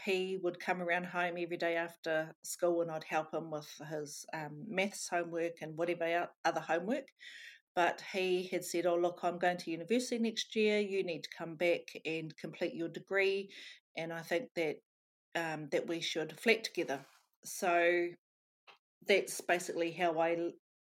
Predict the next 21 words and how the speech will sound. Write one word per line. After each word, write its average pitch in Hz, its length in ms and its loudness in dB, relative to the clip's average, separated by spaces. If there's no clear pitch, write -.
managed 175 640 -2
to 165 400 0
leave 185 300 4
home 190 380 2
as 160 140 -4
a 156 60 -8
single 214 340 2
parent 175 560 0
in 165 260 -4
Taihape, 175 580 -2
bringing 165 260 -2
up 160 100 -6
my 147 140 -4
child, 175 400 0
and 160 120 -8
I 165 100 -4
moved 190 480 0
back - 220 0
to - 60 -10
Palmerston 165 580 -8
North 175 420 -2